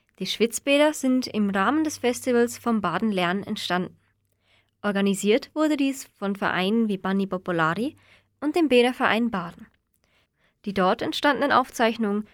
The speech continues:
hörst du nun einmal im Monat auf Kanal K. Die heutige Sendung lief ganz nach dem Motto:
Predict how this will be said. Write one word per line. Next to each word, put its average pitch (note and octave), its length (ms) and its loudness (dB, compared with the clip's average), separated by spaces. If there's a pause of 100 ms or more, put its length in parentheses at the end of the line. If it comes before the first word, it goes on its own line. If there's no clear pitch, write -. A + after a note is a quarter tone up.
(140)
hörst D4+ 320 0
du D#4+ 60 2
nun C4+ 300 0
einmal C4 440 0
im C#4 100 2
Monat G3 480 -2
auf E3+ 240 -12
Kanal A3+ 400 -2
K. - 340 -8 (840)
Die F#3+ 80 -4
heutige D4+ 400 2
Sendung B3+ 420 2
lief G3 300 -6
ganz C4+ 260 0
nach C#4+ 160 -2
dem C4 140 -2
Motto: G#3 400 0